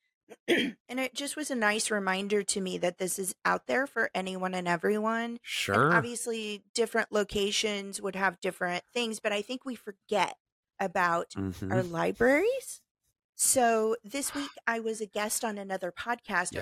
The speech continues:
Speaker 1: friend of
Speaker 2: Yes.
Speaker 1: ours, Doug and Sarah
Speaker 2: Mm-hmm.
Speaker 1: and Mary Pat. They have a podcast
Speaker 2: Mm-hmm.
Speaker 1: called Anthem of Life. It's brand new. There's
Speaker 2: Mm-hmm.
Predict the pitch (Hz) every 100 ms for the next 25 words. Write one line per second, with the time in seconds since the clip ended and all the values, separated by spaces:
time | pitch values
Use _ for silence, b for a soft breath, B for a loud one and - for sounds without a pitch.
0 | - 202 180 165 160 180 202 - 185 165
1 | 165 185 190 - 180 170 170 - 190 160
2 | 165 170 170 170 165 165 202 180 170 -
3 | b b - 208 208 214 214 214 208 202
4 | - 202 185 147 - 196 202 233 214 196
5 | 190 175 147 226 - - - - 180 190
6 | 220 190 170 180 180 170 95 95 98